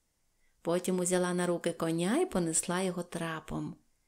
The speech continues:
Бідолашна тварина недовірливо роззиралася на всі боки, бо коні не дуже люблять морські подорожі. «А ось і ти, люба моя доню», вигукнув капітан Довгопанчоха і на мить припинив свої команди,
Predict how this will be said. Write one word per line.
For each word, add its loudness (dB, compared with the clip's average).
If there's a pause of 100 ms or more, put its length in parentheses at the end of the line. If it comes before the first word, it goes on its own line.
(380)
Бідолашна 2
тварина 4
недовірливо 4
роззиралася 4
на 0
всі 0
боки, 0 (420)
бо 0
коні 2
не 2
дуже 2
люблять 0
морські -2
подорожі. -6 (800)
«А 4
ось 8
і 4
ти, 4 (100)
люба 6
моя 4
доню», 2 (420)
вигукнув 2
капітан -2
Довгопанчоха 0
і 6
на 2
мить 0
припинив 0
свої -2
команди, -2